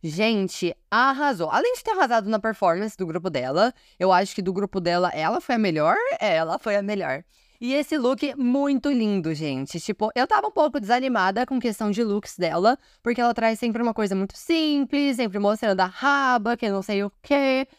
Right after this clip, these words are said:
Mas eu gostei muito desse look.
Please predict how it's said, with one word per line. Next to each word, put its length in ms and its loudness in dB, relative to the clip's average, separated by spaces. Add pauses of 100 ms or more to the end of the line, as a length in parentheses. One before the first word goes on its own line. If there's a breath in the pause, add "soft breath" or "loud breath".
(160 soft breath)
Mas 540 2
eu 160 2
gostei 300 0
muito 200 0
desse 280 -2
look. 520 0